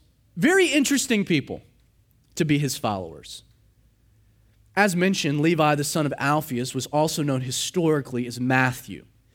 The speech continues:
He would not only be one of the twelve apostles, but would later write a narrative of Jesus' life similar to Mark, known as the Gospel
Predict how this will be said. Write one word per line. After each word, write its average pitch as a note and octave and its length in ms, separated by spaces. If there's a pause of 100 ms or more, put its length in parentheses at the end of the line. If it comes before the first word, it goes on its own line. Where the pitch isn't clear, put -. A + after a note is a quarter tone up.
(280)
He G3+ 100
would G3 120
not F3+ 200
only F3 180
be D#3 160
one D3+ 200
of D3+ 120
the D3+ 80
twelve D3+ 340
apostles, D#3 640
but D#3 160
would C#3+ 160
later E3+ 300
write D3 240
a D3 40
narrative D#3 680 (260)
of D3 140
Jesus' F3 580
life D#3+ 380
similar A3+ 520
to D#3+ 80
Mark, F#3+ 520 (320)
known F3+ 200
as E3 200
the E3 80
Gospel D#3 800